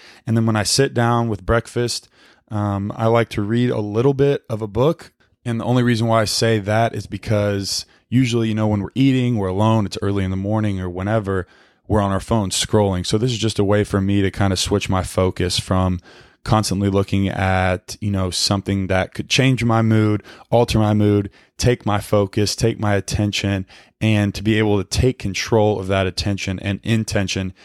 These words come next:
in the morning. So I've started just reading a little bit of a book, whatever that is to you,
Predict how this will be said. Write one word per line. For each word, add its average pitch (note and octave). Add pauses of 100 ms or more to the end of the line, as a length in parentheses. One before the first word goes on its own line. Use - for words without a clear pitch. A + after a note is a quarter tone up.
(180)
in A2
the G2+
morning. G2
So G2+
I've G2
started A2+
just G#2+
reading A2
a G#2
little G#2
bit F#2
of F2+
a F2+
book, G#2
whatever A2
that G2
is G#2
to -
you, A#2